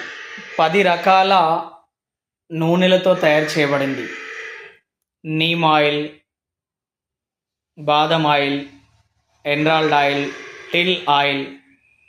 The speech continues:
కపూర్ ఆయిల్, ఇట్లాంటి అద్భుతమైన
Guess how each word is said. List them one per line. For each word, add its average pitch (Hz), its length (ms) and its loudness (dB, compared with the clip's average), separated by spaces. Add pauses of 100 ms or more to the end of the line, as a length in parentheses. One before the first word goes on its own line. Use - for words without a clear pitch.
(560)
కపూర్ 180 440 2
ఆయిల్, 143 300 0 (720)
ఇట్లాంటి 165 800 -2
అద్భుతమైన 165 1080 0